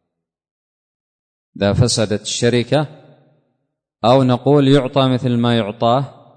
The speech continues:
غيره في مثل هذه الشركة،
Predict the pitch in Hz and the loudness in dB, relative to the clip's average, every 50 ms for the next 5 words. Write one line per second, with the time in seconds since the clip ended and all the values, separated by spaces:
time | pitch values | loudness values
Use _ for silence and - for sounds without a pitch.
0 | _ _ _ _ _ _ _ _ _ _ _ _ _ _ _ _ _ _ _ _ | _ _ _ _ _ _ _ _ _ _ _ _ _ _ _ _ _ _ _ _
1 | _ _ _ _ _ _ _ _ _ _ _ _ _ _ _ _ _ _ _ _ | _ _ _ _ _ _ _ _ _ _ _ _ _ _ _ _ _ _ _ _
2 | - 104 104 120 120 110 92 90 87 85 - - - - - - - - - - | -10 -4 0 2 4 4 4 2 0 -2 -4 -6 -8 -12 -16 -20 -20 -18 -8 -4
3 | - 110 110 113 123 123 123 120 107 104 113 120 123 120 120 120 120 - - - | 0 2 4 6 4 4 4 0 0 2 2 2 4 4 2 0 0 -2 -6 -10
4 | 95 80 - - - - | -10 -12 -14 -16 -18 -20